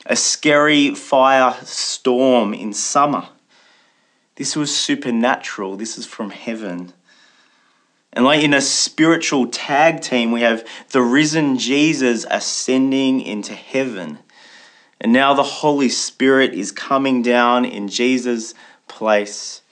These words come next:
to empower his followers from within. Just like at Pentecost,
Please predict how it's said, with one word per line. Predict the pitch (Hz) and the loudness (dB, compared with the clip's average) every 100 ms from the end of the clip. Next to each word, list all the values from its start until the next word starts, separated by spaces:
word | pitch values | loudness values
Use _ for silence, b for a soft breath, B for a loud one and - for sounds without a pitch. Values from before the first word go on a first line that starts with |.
| b b b | b b b
to | - 117 | -4 0
empower | 107 107 - 117 113 110 | 0 -2 0 2 2 2
his | 110 - 104 | -4 -10 -12
followers | - - 104 98 101 98 | -8 -2 -2 -2 -4 -6
from | - 104 98 92 | -6 -4 -2 -6
within. | 95 - - 110 90 82 _ _ _ _ _ _ _ _ _ _ _ _ _ | -10 -12 -8 -6 -6 -8 _ _ _ _ _ _ _ _ _ _ _ _ _
Just | 165 180 185 | 0 2 2
like | 175 180 180 | 4 4 2
at | - | -2
Pentecost, | - 165 165 160 - 107 - - - | -4 -4 -4 -4 -2 -2 -2 -10 -14